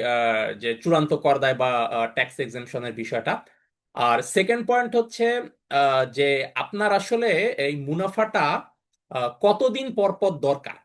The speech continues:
আহ, let's say ট্রেজারি বন্ডে কিন্তু সবসময় ওটা ষান্মাসিক ভিত্তিতে মুনাফাটা দেয়া হয়। প্রতি ছয় মাস পর পর, আহ, টেন পার্সেন্ট সোর্স ট্যাক্স ডিডাক্ট করে বাকি নব্বই পার্সেন্ট টাকাটা আপনার, আহ, ব্যাংক অ্যাকাউন্টে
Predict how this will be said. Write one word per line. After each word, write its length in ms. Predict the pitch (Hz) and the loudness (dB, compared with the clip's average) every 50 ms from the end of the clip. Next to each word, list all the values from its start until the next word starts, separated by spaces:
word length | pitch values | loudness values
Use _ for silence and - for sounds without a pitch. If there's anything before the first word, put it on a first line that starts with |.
| _ _ _ _ _ _ _ _ - | _ _ _ _ _ _ _ _ -4
আহ, 140 | - 135 123 | -2 0 2
let's 280 | 151 160 214 - - - | 4 4 4 4 4 4
say 100 | 247 240 | 4 4
ট্রেজারি 400 | 240 226 214 208 220 226 226 233 | 6 4 4 4 4 2 0 0
বন্ডে 280 | 202 220 220 220 226 | -2 -4 -2 -2 -4
কিন্তু 280 | 220 226 226 220 269 247 | -4 -4 -6 -8 -8 -8
সবসময় 520 | - - 226 220 - - 208 202 208 208 | -2 -2 -2 -2 -2 -6 -6 -4 -4 -4
ওটা 140 | 190 190 190 | -2 -4 -4
ষান্মাসিক 600 | 185 - - 180 170 175 175 175 - 208 180 139 | -4 -2 -2 0 0 0 0 -2 -2 -4 -4 -4
ভিত্তিতে 520 | 139 156 - - 160 151 151 147 139 135 | -4 -6 -4 -4 -4 0 4 4 4 4
মুনাফাটা 460 | 131 135 139 135 131 127 139 120 127 120 | 2 -2 -2 -2 -2 -2 -2 -4 -4 -2
দেয়া 220 | 113 117 113 110 | 0 0 0 0
হয়। 180 | 107 - - - - _ _ - | 0 -4 -10 -10 -12 _ _ -2
প্রতি 260 | - 151 165 - 185 185 | -2 -2 0 0 -4 -4
ছয় 240 | - - 170 165 | 2 4 4 4
মাস 220 | 170 180 190 - - | 4 4 0 -2 -4
পর 240 | - - 165 160 160 | -2 0 2 2 2
পর, 240 | - 190 233 - - - _ _ - _ _ - | 2 0 0 0 -2 -6 _ _ -20 _ _ -4
আহ, 300 | - 127 131 127 123 - | -2 0 0 0 0 0
টেন 160 | 160 156 151 | 0 0 0
পার্সেন্ট 400 | 151 160 147 - - 170 165 165 | 0 0 -2 -2 -4 -6 -6 -4
সোর্স 240 | - 156 147 147 - | -2 -2 -2 -2 0
ট্যাক্স 200 | 160 160 151 139 | -2 0 0 2
ডিডাক্ট 260 | 151 151 151 151 - | 2 2 2 0 0
করে 180 | - 180 233 | 0 0 0
বাকি 300 | 254 160 147 135 - 156 | 2 2 0 0 0 -2
নব্বই 320 | 139 135 131 127 127 139 135 | -2 -2 -2 -2 -2 -2 -2
পার্সেন্ট 440 | - 139 131 131 - - 151 139 139 | 0 -2 -2 -2 -2 -8 -8 -6 -4
টাকাটা 360 | 139 135 - 139 139 220 240 | -6 -4 -4 -4 -4 -2 -4
আপনার, 460 | 220 - - - 117 117 110 - - | -4 -6 -8 -8 -8 -8 -8 -6 -4
আহ, 200 | 120 117 117 113 | -2 0 0 0
ব্যাংক 240 | 110 123 127 127 123 | 0 0 -2 0 0
অ্যাকাউন্টে 640 | 131 120 117 - 123 120 120 113 - 117 110 104 | -2 -4 -2 -2 -4 -4 -4 -2 -2 0 0 -2